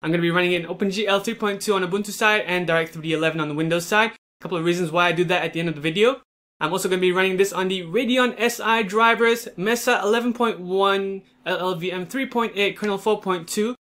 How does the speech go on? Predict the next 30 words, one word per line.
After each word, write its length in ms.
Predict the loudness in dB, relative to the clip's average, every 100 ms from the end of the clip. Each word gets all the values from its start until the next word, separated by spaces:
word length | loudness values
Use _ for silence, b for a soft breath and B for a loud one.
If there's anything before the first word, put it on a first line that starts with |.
| _
on 160 | -2 0
the 100 | 0
Ubuntu 280 | -2 -4 -2
fifteen 340 | -2 0 0
point 240 | 2 0 2
ten 160 | 0
side, 400 | 2 2 2 0 -8 _ -4
and 160 | -4
Catalyst 480 | 2 0 4 4 4
fifteen 400 | -2 0 0 0
point 360 | 0 -2 -2 0
ten 240 | 0 2
beta 260 | 2 2 2
drivers 420 | 4 2 2 -4
on 200 | -4 -4
the 100 | -2
Windows 300 | -4 -4 -8
ten 260 | -2 -2 0
side. 320 | 0 0 -2 _ _ -2
So 120 | 0
without 300 | 4 4 2
further 240 | 2 4
ado, 180 | 4 4
let's 240 | 4 2 4
go 200 | 2 4
ahead 160 | 2
and 120 | 0
see 160 | 2 -2
the 80 | 2
results. 640 | 2 4 4 0 -14